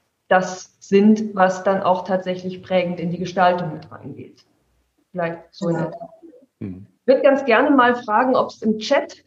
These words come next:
Speaker 1: irgendwelche Fragen, Anmerkungen, Wünsche, Klagen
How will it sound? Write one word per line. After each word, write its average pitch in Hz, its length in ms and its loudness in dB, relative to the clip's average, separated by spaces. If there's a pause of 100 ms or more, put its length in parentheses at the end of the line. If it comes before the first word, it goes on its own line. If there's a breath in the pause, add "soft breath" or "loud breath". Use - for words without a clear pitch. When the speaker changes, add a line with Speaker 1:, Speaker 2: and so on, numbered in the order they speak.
Speaker 1:
irgendwelche 190 960 -4 (800)
Fragen, 196 400 2
Anmerkungen, 196 800 2
Wünsche, 190 720 0 (500)
Klagen 185 840 0